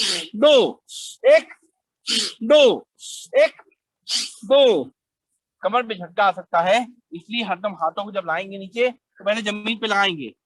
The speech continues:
और फिर आगे की तरफ खींचेंगे, ये ध्यान रखेंगे। इसलिए चलिए शुरू करेंगे। एक,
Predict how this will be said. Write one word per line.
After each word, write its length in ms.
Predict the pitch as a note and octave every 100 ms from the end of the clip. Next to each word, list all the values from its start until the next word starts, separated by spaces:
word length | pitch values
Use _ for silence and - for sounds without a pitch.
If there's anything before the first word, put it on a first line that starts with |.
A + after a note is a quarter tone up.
| _
और 60 | -
फिर 160 | - A3
आगे 240 | G3+ G#3
की 60 | G#3+
तरफ 160 | A3+
खींचेंगे, 400 | - G#3 F#3+ D#3+
ये 120 | D#3
ध्यान 360 | E3+ D3+ F3 F3
रखेंगे। 360 | D3 - A2 G2 _ _ _ _ _
इसलिए 320 | _ A3+ F#3+ _ _ _ _
चलिए 140 | - A#3+
शुरू 160 | D#3
करेंगे। 400 | D#3+ F#3 G3+ A3
एक, 880 | B3+ A3 _ - - - - D5+ -